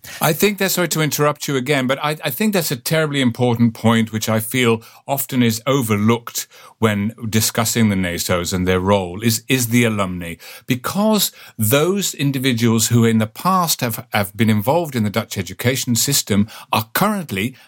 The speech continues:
as you've just mentioned, in, in quite high positions in the hi-,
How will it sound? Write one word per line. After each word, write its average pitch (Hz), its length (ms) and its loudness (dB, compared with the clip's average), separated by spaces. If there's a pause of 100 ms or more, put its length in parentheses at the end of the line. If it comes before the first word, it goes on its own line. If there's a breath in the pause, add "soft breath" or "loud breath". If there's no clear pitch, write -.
as 120 140 0
you've 123 100 2
just 220 240 2
mentioned, 180 400 2
in, 147 240 0
in 185 140 0
quite 196 260 -2
high 185 320 0
positions 123 800 -4 (260 loud breath)
in 151 140 2
the 160 80 0
hi-, 160 320 0